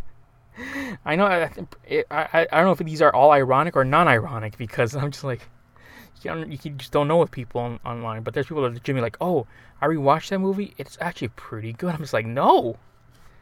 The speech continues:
Even when I rewatch, I'm just like, "This is so bad." This is when you can tell that Adam Sandler's movies gotten so bad <laughs> because none of them's changed. Everything's the same still.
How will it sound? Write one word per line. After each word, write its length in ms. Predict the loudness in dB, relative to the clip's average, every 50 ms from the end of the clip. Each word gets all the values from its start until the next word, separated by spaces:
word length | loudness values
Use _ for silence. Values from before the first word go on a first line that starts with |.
| -20 -20 -14 -8
Even 160 | -4 -2 2 4
when 100 | 4 6
I 60 | 6
rewatch, 480 | 6 6 4 4 6 8 8 8 8
I'm 100 | 4 0
just 100 | 0 0
like, 120 | 0 0 0
"This 160 | -2 -4 -4
is 120 | -6 -6
so 680 | -6 -8 -10 -10 -12 -12 -12 -12 -10 -8 -6 -4 -4 -4
bad." 280 | -4 -2 -2 0 0 0
This 80 | -2 -4
is 100 | -6 -6
when 160 | -6 -6 -6
you 60 | -6
can 100 | -8 -6
tell 220 | -2 -2 0 2
that 160 | 2 0 0 -2 -6 -16 -20 -20 -20 -20 -20 -20 -4 0
Adam 180 | 2 2 2 2
Sandler's 420 | 2 0 2 2 2 0 0 -2
movies 280 | -4 -2 -2 -2 0 2
gotten 200 | 2 2 2 0
so 340 | -6 -6 -4 -2 -2 -2
bad 400 | -4 -6 -8 -6 -6 -6 -6 -6
<laughs> 80 | -6 -8
because 400 | -8 -4 -2 -2 -2 -2 -6 -14 _ -20 -20 -20 _ _ _ -20 -20 -20 -20 -18 -16 -16 -14 -14 -14 -12 -6 -4
none 120 | -2 0
of 60 | 2
them's 160 | 2 0 0
changed. 500 | 0 0 2 4 6 6 6 4 4 2
Everything's 340 | 2 0 0 0 0 0 -2
the 80 | -2 -4
same 360 | -4 0 2 2 2 2 2
still. 460 | 0 0 0 2 2 4 2 2 0